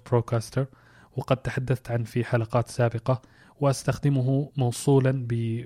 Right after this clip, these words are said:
آه، بطاقة صوت أو كرت صوت خارجي من نوع ماكي أونيكس بلاك جاك، وهذا الكرت صوت موصول بالكمبيوتر عبر منفذ يو اس بي. ويمكن أن تستخدم أي مايك مناسب،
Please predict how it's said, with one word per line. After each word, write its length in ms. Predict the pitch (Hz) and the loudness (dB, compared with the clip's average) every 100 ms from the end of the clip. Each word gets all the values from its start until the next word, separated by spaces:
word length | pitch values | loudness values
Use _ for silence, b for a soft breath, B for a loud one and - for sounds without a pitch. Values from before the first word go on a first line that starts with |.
| 147 | -4
آه، 260 | 120 117 | -2 -2
بطاقة 420 | 113 117 - 131 120 | -4 -2 2 2 0
صوت 480 | - 120 120 - - | -2 -2 -2 -6 -8
أو 240 | 135 117 | 0 0
كرت 260 | 110 123 - | 0 -4 -2
صوت 220 | - 120 | -2 -2
خارجي 580 | - 127 120 113 120 123 b b b - | 4 4 4 2 -2 -4 b b b -2
من 180 | 123 120 | 0 2
نوع 180 | 120 | 0
ماكي 540 | 113 123 120 - 113 120 | 2 0 0 -4 -4 0
أونيكس 540 | 123 120 117 - - | 2 2 0 -6 -16
بلاك 320 | - 123 120 | -4 0 0
جاك، 340 | 117 123 135 - b b b b b | 2 0 0 -8 b b b b b
وهذا 460 | 127 123 113 131 127 | 2 4 4 4 4
الكرت 500 | 120 117 113 - - | 2 0 -2 -4 -6
صوت 340 | - 127 - | 0 -2 0
موصول 400 | 120 117 - 123 | -4 -2 2 2
بالكمبيوتر 640 | 117 120 - 120 120 - 113 | 2 -4 -2 -2 0 0 -4
عبر 340 | 113 113 113 113 b b b - | -4 -2 -2 -4 b b b -2
منفذ 360 | 127 117 117 117 | -2 0 -2 0
يو 140 | 120 | -2
اس 200 | 120 - | -4 -2
بي. 240 | 127 165 - b b b b - | 0 0 -4 b b b b -6
ويمكن 840 | 139 127 131 127 131 147 170 143 | 2 4 6 4 2 2 2 0
أن 80 | 135 | -2
تستخدم 500 | 120 127 151 - 131 | -2 0 0 0 0
أي 180 | 156 160 | 4 4
مايك 380 | 131 120 - 127 | 4 2 0 0
مناسب، 360 | 120 120 - | 2 0 -2